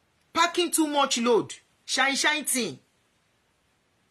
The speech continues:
Don't choke your home. In the process, you are dirty. And your children. Do you, let me tell you one thing.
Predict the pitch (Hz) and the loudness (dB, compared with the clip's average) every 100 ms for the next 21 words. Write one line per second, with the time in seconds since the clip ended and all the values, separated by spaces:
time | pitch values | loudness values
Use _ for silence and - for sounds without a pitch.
0 | _ _ _ _ _ _ - 214 359 359 | _ _ _ _ _ _ -10 0 0 0
1 | 320 302 254 220 196 269 220 123 _ _ | -2 -2 0 0 2 2 0 -2 _ _
2 | _ _ _ _ _ _ _ _ _ _ | _ _ _ _ _ _ _ _ _ _
3 | _ _ _ _ _ _ _ _ _ _ | _ _ _ _ _ _ _ _ _ _
4 | _ _ _ 190 202 220 294 320 320 311 | _ _ _ -8 -6 -4 -2 0 2 2
5 | 196 190 196 190 262 277 - 247 120 _ | 0 0 0 0 -2 -2 -2 -4 -10 _
6 | _ _ _ _ _ _ _ _ _ _ | _ _ _ _ _ _ _ _ _ _
7 | _ _ _ 165 185 196 196 285 294 233 | _ _ _ -6 -2 -2 -2 -4 -4 -4
8 | 277 185 - _ _ _ _ _ - 220 | -4 -6 -10 _ _ _ _ _ -6 2
9 | 370 349 320 - 339 466 392 311 277 254 | 2 2 -4 -2 0 0 0 0 0 0
10 | 240 226 190 | -2 -2 -6